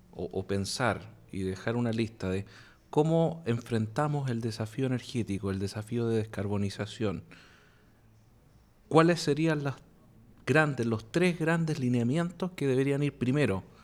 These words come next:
Esto se hace así, esto se hace así, y estos son los temas prioritarios.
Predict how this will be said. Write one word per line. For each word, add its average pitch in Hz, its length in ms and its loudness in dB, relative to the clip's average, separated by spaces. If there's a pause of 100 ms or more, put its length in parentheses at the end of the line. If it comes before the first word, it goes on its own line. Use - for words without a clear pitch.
(260)
Esto 135 260 0
se - 140 -2
hace 101 160 -4
así, 185 420 -4
esto 123 240 -4
se 107 100 -4
hace 107 120 -4
así, 110 260 -4
y 156 80 0
estos 160 220 0
son 139 120 0
los 131 140 0
temas 123 220 0
prioritarios. 117 520 0